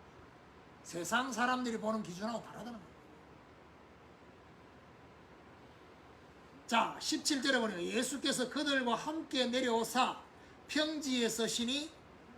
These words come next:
그 제자의 많은 무리와 예수의 말씀을 듣고 병 고침을 받으려고 유대 사방과 예루살렘과 두로와 시돈의 해-, 해안으로부터 온 많은 백성도 있더라 했어요.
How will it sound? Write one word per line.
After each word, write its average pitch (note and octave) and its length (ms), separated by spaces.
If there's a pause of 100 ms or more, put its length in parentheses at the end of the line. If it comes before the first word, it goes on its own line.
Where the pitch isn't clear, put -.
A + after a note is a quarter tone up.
(260)
그 C#4 580
제자의 A#3+ 600
많은 A3+ 400
무리와 A3 540 (520)
예수의 B3 560
말씀을 A#3 680
듣고 C4 520 (380)
병 B3+ 380
고침을 B3 500
받으려고 A3+ 760 (640)
유대 A3 320
사방과 A#3+ 720
예루살렘과 A#3+ 920 (220)
두로와 A3+ 440
시돈의 A#3 720 (320)
해-, A#3 200 (220)
해안으로부터 A3+ 720
온 A#3+ 340 (360)
많은 A3 380
백성도 A#3 560
있더라 B3 340
했어요. - 260